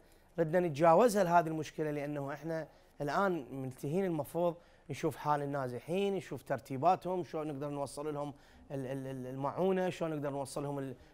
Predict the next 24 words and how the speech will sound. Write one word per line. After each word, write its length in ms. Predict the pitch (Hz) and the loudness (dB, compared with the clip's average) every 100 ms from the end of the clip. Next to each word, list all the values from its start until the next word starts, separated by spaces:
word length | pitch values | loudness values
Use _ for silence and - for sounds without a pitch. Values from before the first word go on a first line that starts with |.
| 143 | -2
المساعدات. 840 | 156 147 151 135 135 170 190 185 - - - - | -2 2 2 2 4 6 6 6 0 -20 -20 -4
خلي 200 | - 349 | -2 -2
تكون 260 | 196 202 190 | 0 2 2
هذه 440 | 185 180 180 180 135 | 4 4 4 2 -4
مساله 420 | 143 165 160 165 - | -6 -4 -2 -4 -2
البطاقه 440 | 156 - 175 165 | -4 2 2 2
الذكيه 380 | 151 156 - 160 | -4 -4 -2 -2
مساله 340 | 170 - 165 | -2 -2 -4
منتهيه، 600 | 156 135 165 156 160 165 - - _ _ | -4 -4 -4 -2 -2 -4 -10 -20 _ _
وشوفوا 1040 | 160 165 170 135 143 139 127 190 143 156 170 | 4 4 4 0 -2 -2 -4 -6 -2 0 2
هاي 80 | |
الناس 300 | 165 165 160 | 2 -2 -4
اللي 160 | 156 156 | -4 -4
ما 60 | 151 | -6
استلمت، 440 | - 151 151 160 - - 165 | -8 -6 -6 -8 -12 -6 4
انا 180 | 190 | 6
متاكد 480 | 190 185 185 - 196 | 6 2 0 2 2
الان 360 | 185 156 185 180 | 2 2 2 2
ما 60 | |
استلموا 440 | 196 - 190 185 185 - - 190 | 0 -2 0 0 0 -6 -6 -4
اكثر 300 | - 208 185 | 2 2 4
من 160 | 190 | 2
مئة 260 | 190 - 160 | 0 0 -2
ألف، 300 | 147 - | -2 -6